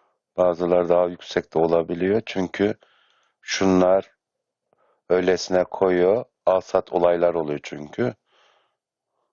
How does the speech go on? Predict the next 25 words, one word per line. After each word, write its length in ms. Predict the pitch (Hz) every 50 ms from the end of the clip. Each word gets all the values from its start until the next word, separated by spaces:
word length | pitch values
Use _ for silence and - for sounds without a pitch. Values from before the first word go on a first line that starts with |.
| _ _ _ _ _ _ _ _ _ _ _ _ _ _ _ _ _ _ _ _ _ _ _ _ _ _ _
Şu, 420 | - - - - 117 101 87 85 80 -
şu 200 | - - - -
olabilir. 560 | 107 98 98 95 95 92 87 78 85 76 76 76
Seksen 460 | - - - 107 - - - 82 76
işte, 300 | 78 73 - - - 78
seksen 440 | - - 90 - - - 82 80 76
M. 280 | 73 69 69 69 - _ _ _ _ _ _ _ _ _ _ _ _ _ _ _
O 120 | - 98 95
civarlarında 760 | - 87 82 78 78 78 76 73 78 76 76 80 85 85 -
ama 340 | 135 131 113 90 80 73 73 - _ - - _ _ _ -
biz 180 | 120 113 92 -
de 140 | 90 87 92
ne 60 | 92
yaparız? 440 | 87 80 80 - 80 80 87 - - -
Biz 140 | 104 87 87
de 60 | 92
aynı 200 | 87 82 78 76
fiyata 400 | - - - 73 71 - - 113
koruz. 480 | - - 90 80 - - - - - - - - - - - -
Yetmiş 400 | 92 87 - 80 78 - - -
beş 220 | 76 71 - -
M'ye. 320 | 78 76 69 67 69 69 - - - - - - _
Şuradan 680 | - - - 107 98 90 98 90 87 87 87 85 85 85
bir 260 | 98 98 95 87 82
de 320 | 87 87 90 90 90 87